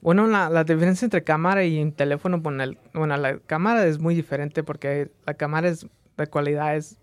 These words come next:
otro nivel. Un teléfono sí se puede tomar fotos y todo se ve bien, pero no es lo mismo, pues, tomar una foto con una cámara profesional y tener una cámara. Entonces, la diferencia entre teléfono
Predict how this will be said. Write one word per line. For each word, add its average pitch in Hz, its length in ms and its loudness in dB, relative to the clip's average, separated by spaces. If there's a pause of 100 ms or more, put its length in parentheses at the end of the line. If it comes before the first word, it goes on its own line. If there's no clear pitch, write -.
(120)
otro 147 260 -2
nivel. 147 260 -4 (380)
Un 165 140 0
teléfono 180 400 2
sí 170 120 -2
se 156 140 0
puede 156 240 0
tomar 175 420 -2
fotos 160 460 -4
y 151 60 -8
todo 160 180 -2
se 165 120 -4
ve 180 120 0
bien, 160 220 -2
pero 160 180 -2
no 156 100 0
es 170 60 0
lo 180 100 2
mismo, 165 360 -2 (540)
pues, 147 160 -2
tomar 151 200 -4
una 143 140 -4
foto - 260 -10
con 147 140 -6
una 139 120 -4
cámara 143 280 -6 (240)
profesional 151 800 -4 (280)
y - 40 -20
tener 147 180 -4
una 143 160 -8
cámara. 156 320 -4
Entonces, 160 220 2
la 165 80 4
diferencia 165 420 0
entre 208 160 -2
teléfono 165 500 -4